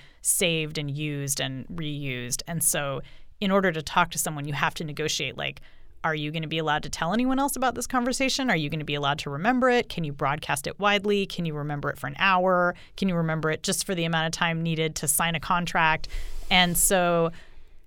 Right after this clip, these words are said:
each interaction has privacy controls built into it. So it's kinda like going back to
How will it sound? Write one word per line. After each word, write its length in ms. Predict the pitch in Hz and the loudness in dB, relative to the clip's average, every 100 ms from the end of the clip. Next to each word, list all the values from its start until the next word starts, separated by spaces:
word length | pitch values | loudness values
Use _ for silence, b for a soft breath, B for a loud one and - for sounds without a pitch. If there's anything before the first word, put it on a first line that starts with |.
| - - | -10 2
each 360 | 240 - - - | 4 4 0 2
interaction 640 | 226 196 160 175 - 165 139 | 4 6 4 4 2 0 -2
has 440 | 135 175 170 170 | 0 2 4 2
privacy 480 | - 175 165 175 170 | 2 2 2 0 -2
controls 400 | 170 165 160 156 | -2 -2 -2 -2
built 260 | - 151 170 | -4 -4 -4
into 260 | 151 151 | -6 -4
it. 140 | - - | -2 0
So 80 | |
it's 100 | 180 | 0
kinda 240 | - 226 208 | 2 4 6
like 240 | 185 170 - | 4 2 0
going 260 | 165 165 | 0 2
back 300 | 160 156 156 | 4 4 2
to 400 | - 170 147 139 | -4 -4 -4 -6